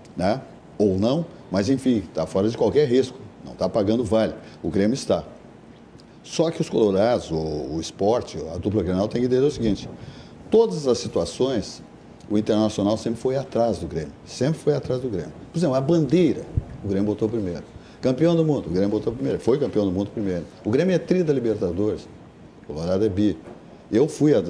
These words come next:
<laughs> eu fui a Abu, a Abu Dhabi, Dubai, a convite de um colorado, patrocinado por ele, um empresário, e assisti o Mazembe fazer aquele crime. Fez aquele crime.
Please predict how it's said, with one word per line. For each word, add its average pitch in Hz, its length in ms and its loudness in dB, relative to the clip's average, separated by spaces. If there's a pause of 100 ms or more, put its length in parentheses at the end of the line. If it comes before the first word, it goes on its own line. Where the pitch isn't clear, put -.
(320)
<laughs> - 360 -14
eu 78 100 -2
fui 110 220 2
a 87 180 2
Abu, 92 280 0
a 92 100 0
Abu 87 160 -4
Dhabi, 110 380 0 (600)
Dubai, 101 460 0 (560)
a 73 120 -4
convite 90 440 0
de 90 100 -6
um 80 60 -4
colorado, 85 640 -2 (520)
patrocinado 107 720 0
por 131 180 0
ele, 120 180 2
um 87 80 -4
empresário, 87 580 -2 (1500)
e 104 140 6
assisti 117 720 0
o 104 80 -2
Mazembe 104 460 0
fazer 98 260 -2
aquele 95 200 -2
crime. - 240 -8 (760)
Fez 110 180 0
aquele 101 280 0
crime. 90 200 -6